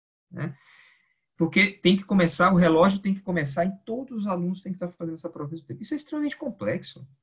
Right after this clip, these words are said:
E digo pra você que se o Estado tivesse que pagar por isso, pra uma empresa privada, é extremamente caro também,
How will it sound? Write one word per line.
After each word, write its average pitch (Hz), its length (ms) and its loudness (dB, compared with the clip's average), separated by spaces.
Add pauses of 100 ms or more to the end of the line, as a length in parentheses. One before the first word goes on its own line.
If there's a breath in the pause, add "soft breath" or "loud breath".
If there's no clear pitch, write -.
(100)
E 139 80 -8
digo 190 220 0
pra 190 120 4
você 151 240 2
que 170 100 -2
se - 100 -4
o - 20 0
Estado 175 380 2
tivesse 147 320 0
que - 60 -8
pagar 131 420 2
por 117 140 -2
isso, 160 220 -4
pra 120 120 -10
uma 113 60 -2
empresa 113 220 -6
privada, 107 440 -6
é 143 60 -4
extremamente 170 560 -2
caro 156 400 0
também, 107 380 -6